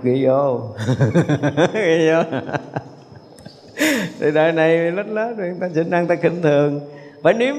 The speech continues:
trải, ta không nếm trải là không có được. Xong rồi cái thằng cha kia, nó, nó, nó bị bệnh rồi, thấy nó bệnh rồi, trời ơi, nó khóc suốt ngày, suốt đêm, la la, lết lết, kiểu nó ngồi vậy, nó ngồi không nổi, ngồi vậy, mỗi lần ngồi người ta phải đỡ,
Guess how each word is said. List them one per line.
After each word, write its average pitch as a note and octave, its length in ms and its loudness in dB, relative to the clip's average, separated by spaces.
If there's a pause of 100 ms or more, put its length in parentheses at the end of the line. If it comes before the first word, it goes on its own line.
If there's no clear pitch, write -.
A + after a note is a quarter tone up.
(120)
trải, G#3+ 720 0
ta G#3+ 140 2
không A#3+ 120 -2
nếm A#3 160 0
trải F3+ 160 2
là G3 80 4
không F3+ 100 0
có G#3+ 100 0
được. F3+ 420 2 (600)
Xong E3+ 200 2
rồi D3 180 2
cái G3 80 -2
thằng D#3 140 -4
cha D#3 180 2
kia, D#3+ 220 0
nó, C#3 120 -2 (240)
nó, C#3 200 0
nó D#3+ 200 0
bị C3+ 180 0
bệnh A#2+ 240 0
rồi, D3 200 -2
thấy F3+ 240 0
nó D#3+ 60 -2
bệnh B2+ 220 -2
rồi, C#3 120 -2
trời A#2 200 4
ơi, A#2+ 160 0
nó D3+ 100 -6
khóc G3 280 -4
suốt G3 160 -2
ngày, A2+ 220 -2
suốt D3+ 180 -4
đêm, C#3 220 0
la C#3 160 2
la, C3+ 220 2
lết D#3 240 -2
lết, F#3 140 -2 (100)
kiểu C3+ 100 -4
nó D3 100 -2
ngồi A2 280 0
vậy, A2+ 80 2
nó C#3 80 0
ngồi A#2 260 0
không C#3+ 120 -2
nổi, B2+ 220 0
ngồi G#2+ 260 -2
vậy, A2 120 2
mỗi B2 220 0
lần A2+ 180 0
ngồi G#2 180 0
người G#2 100 -4
ta A#2+ 100 2
phải B2+ 160 0
đỡ, C3+ 440 0